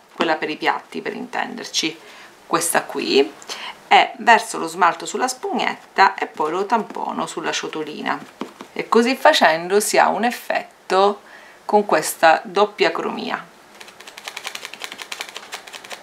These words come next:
Scaricate un po' l'eccesso, quindi tamponate con delicatezza.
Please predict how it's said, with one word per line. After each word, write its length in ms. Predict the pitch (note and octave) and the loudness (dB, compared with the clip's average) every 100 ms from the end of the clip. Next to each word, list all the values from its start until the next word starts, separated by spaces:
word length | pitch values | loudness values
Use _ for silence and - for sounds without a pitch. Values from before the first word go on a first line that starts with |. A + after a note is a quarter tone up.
| - - - - - - - - | -16 -18 -20 -20 -20 -20 -20 -10
Scaricate 640 | - - F3 E3+ D#3 D#3 | -8 2 2 2 -2 -2
un 120 | E3 | -4
po' 120 | G#3+ | 0
l'eccesso, 720 | B3 D#4 - C#3 - - C4 C4 | 0 0 2 4 2 -4 -4 -4
quindi 580 | - E3 D3+ E3+ G3+ G#3+ | 0 -2 2 4 4 4
tamponate 840 | - F3+ - D#3+ D3+ C#3 D3 A#3 A#3+ | 2 2 2 -2 2 2 4 2 4
con 200 | B3+ G#3+ | 2 4
delicatezza. 840 | E3+ D3+ D3 - - - F#3+ G3 | 4 0 -4 -4 -8 -2 2 2